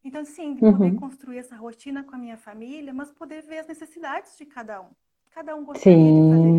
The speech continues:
Speaker 1: nesse momento, priorizando o que é
Speaker 2: Uhum.
Speaker 1: importante pra essa família.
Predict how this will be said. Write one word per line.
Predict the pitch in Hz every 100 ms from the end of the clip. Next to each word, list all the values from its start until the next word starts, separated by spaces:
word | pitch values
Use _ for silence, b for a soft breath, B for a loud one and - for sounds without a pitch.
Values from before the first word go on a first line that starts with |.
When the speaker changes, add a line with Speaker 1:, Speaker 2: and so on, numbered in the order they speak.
| 170
Speaker 1:
nesse | 165
momento, | 202 202 208 220 233 -
priorizando | 320 320 330 277 294 202
o |
que | 214
é | 220
Speaker 2:
Uhum. | 220
Speaker 1:
importante | 262 262 247 -
pra | 254
essa | 254
família. | 254 440 453 285 190